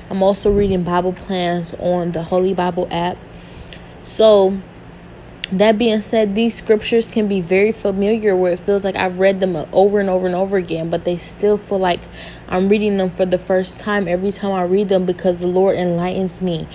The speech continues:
on that day and what I'm going through right now. Not about what I've been through in my past, not about what I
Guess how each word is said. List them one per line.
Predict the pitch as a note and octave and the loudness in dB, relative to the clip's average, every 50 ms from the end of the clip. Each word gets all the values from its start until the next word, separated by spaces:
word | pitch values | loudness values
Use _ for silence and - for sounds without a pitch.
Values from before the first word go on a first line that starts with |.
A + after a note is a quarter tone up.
| - - - - - - | -18 -18 -18 -14 -4 0
on | F#3+ F#3+ F#3 F3+ | 2 2 2 2
that | E3+ G3+ G3+ G3+ F#3+ F3+ F3+ | 2 2 2 2 2 0 -2
day | F3+ G3 G3 G3+ G3+ F#3+ | -2 0 2 2 2 2
and | F#3 F3+ | 2 0
what | F#3+ F#3+ | 0 -2
I'm | F#3+ G3 G3 F#3+ | -2 -2 -2 -2
going | F#3+ G3 G3 G3 G3+ G3+ F#3 | 0 0 0 2 0 -2 -2
through | - G3 G3+ G3+ G3 | -2 2 4 4 6
right | F#3+ F#3+ F3+ F3 E3 - | 6 4 4 2 0 0
now. | F3 F3+ F3+ F3+ F#3 G3+ G3+ G3 F#3 F3+ E3+ - - - - - - - - - - - - | -2 -2 -2 -2 -2 -4 -4 -2 -2 -2 -2 -2 -6 -8 -10 -10 -14 -14 -14 -14 -14 -10 -4
Not | G#3 G#3 G#3+ A3 | 0 2 2 2
about | A3 G3+ A3 G#3+ G#3 | 2 4 4 4 4
what | G#3+ G#3 | 4 2
I've | G3+ G3+ F#3+ F#3 | 0 0 0 2
been | F#3+ G3+ G#3 G#3 | 2 2 2 2
through | G#3 G#3 G3 | 0 0 0
in | G3 | 0
my | F#3+ F#3 F3 | -2 -4 -6
past, | F3 - - - - G#3 G#3 G#3 G3+ F#3+ - | -8 -10 -12 -8 -4 -2 0 0 -2 -2 -4
not | G3+ G3+ G#3 | -4 -2 -2
about | G#3 F#3+ G#3 G#3 G3+ | 0 0 2 2 2
what | G3+ G#3 G3+ | 2 2 0
I | F#3+ | 0